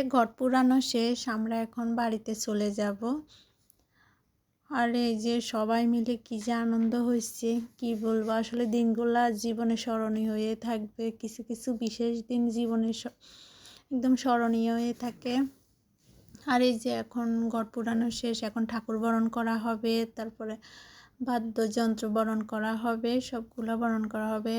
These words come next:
আর এই যে ওই দিন ছিল আমার লক্ষ্মী সোনা বাবার জন্মদিন। সবাই অবশ্যই আমার বাবা সোনার জন্য আশীর্বাদ করবেন।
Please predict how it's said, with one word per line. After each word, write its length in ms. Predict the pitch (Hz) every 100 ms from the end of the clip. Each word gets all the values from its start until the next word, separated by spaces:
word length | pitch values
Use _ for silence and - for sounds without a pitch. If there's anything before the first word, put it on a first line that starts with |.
| 226
আর 180 | 226 220
এই 140 | 226
যে 160 | 226 240
ওই 100 | 233
দিন 180 | 214 226
ছিল 240 | 214 233 220 220
আমার 340 | 214 208 208 208 220
লক্ষ্মী 320 | 220 - 226
সোনা 300 | 233 220 220
বাবার 360 | 226 220 226 226
জন্মদিন। 680 | - 233 220 214 214 214 233 285
সবাই 360 | - 247 226 233
অবশ্যই 500 | 226 220 220 - 269
আমার 240 | 254 240 240
বাবা 240 | 247 233
সোনার 320 | 226 247 233 233
জন্য 240 | 247 233 240
আশীর্বাদ 480 | 220 - 214 220 214
করবেন। 460 | - 233 220 220 254